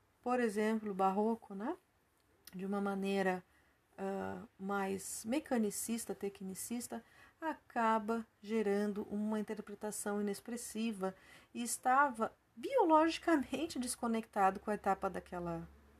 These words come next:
daquela criança, né? Então, o primeiro fator seria o biológico. O segundo fator que Piaget nos aponta é a transmissão social.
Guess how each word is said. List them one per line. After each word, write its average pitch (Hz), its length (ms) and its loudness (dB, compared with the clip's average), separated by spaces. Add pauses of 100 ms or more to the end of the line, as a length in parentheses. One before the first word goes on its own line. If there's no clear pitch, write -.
daquela 180 320 -2
criança, 170 580 -8 (240)
né? 202 380 0 (920)
Então, 233 580 0
o - 20 -8
primeiro 240 380 0
fator 214 400 -2
seria 196 320 -2
o 180 60 -4
biológico. 170 680 -2
O 170 60 -14
segundo 302 400 -2
fator 254 540 2
que - 80 -16
Piaget 202 380 -2
nos 190 200 -2
aponta 196 760 -4 (540)
é 277 340 -2 (640)
a 220 480 -4 (480)
transmissão 262 580 0
social. 196 600 -2